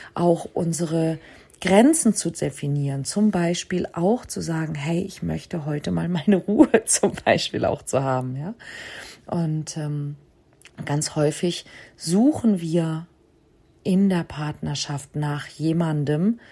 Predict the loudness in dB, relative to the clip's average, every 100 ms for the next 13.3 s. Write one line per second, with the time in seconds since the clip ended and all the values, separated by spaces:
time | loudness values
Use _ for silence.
0 | -20 -20 -16 -8 -8 -4 -4 -2 -2 -4
1 | -4 -2 0 0 -2 -8 -20 _ 0 6
2 | 6 6 -2 -18 -20 _ _ -10 -8 -6
3 | -4 -4 -4 -6 -6 -8 -8 -6 -6 -4
4 | -4 -2 0 2 4 4 2 -8 -20 -20
5 | -20 _ -6 0 2 4 4 4 2 0
6 | -2 -6 _ _ -4 0 0 0 0 0
7 | 0 -4 -20 -20 -20 -20 -20 -10 -6 -4
8 | -4 -6 -12 -12 -18 -20 _ -16 -8 -4
9 | -4 -6 -8 -10 -6 -8 -6 -6 -8 -10
10 | -16 -14 -12 -10 -10 -6 -6 -6 -6 -6
11 | -6 -8 _ -10 -8 -8 -14 -8 -4 0
12 | 2 2 0 -4 -4 -2 0 -2 -2 0
13 | 2 2